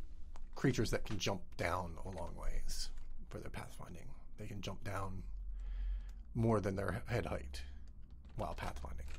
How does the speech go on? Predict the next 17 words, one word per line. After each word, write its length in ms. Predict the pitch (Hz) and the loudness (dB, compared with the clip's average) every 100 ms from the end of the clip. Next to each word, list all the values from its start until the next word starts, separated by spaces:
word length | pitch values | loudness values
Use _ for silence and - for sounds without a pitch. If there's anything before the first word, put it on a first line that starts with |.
| - - - - - - 120 | 8 10 10 8 6 -2 2
Um, 420 | 107 98 92 90 - - - - - - - - - - - - | 4 4 4 0 -4 -6 -6 -6 -6 -6 -8 -10 -8 -6 -6 4
you 140 | 175 160 | 8 10
could, 260 | 156 127 117 - - - - | 10 8 4 -4 -6 -6 -2
you 140 | - 131 | 2 4
know, 200 | 101 98 | 6 6
in 100 | 107 | 4
a 20 | |
Minecrafty 560 | 113 127 123 107 - - | 4 4 6 6 6 2
kind 160 | 107 | 0
of 80 | 98 | 0
situation, 380 | 104 107 98 101 | 0 2 2 0
you 40 | |
could 140 | - 110 | 0 4
have 160 | 120 | 4
a 40 | 98 | 4
thing 180 | 113 | 0
where 200 | 98 98 | 0 -2